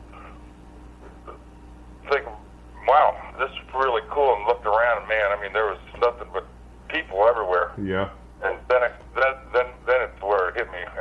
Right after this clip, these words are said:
Speaker 1: I started getting nervous.
Speaker 2: <laughs> Well, that was a pretty fair lineup you faced on your first time, so, uh, it's, it's
Speaker 1: Yeah,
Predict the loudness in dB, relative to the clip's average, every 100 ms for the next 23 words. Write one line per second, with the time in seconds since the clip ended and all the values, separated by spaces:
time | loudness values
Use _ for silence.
0 | -2 2 0 0 -4 0 2 2 -4 -10
1 | -10 -8 -10 -10 -12 -12 -10 -10 -12 -20
2 | -20 -20 -20 -20 -20 -20 -20 -20 -20 -20
3 | -20 -20 -20 -20 -12 2 4 4 0 -16
4 | -20 -20 -20 -2 2 4 2 2 2 4
5 | 2 2 2 2 0 -4 -6 0 0 0
6 | -2 -2 -2 -4 -2 -2 -2 -2 -4 -2
7 | -2 -2 -4 -6 -10 -4 2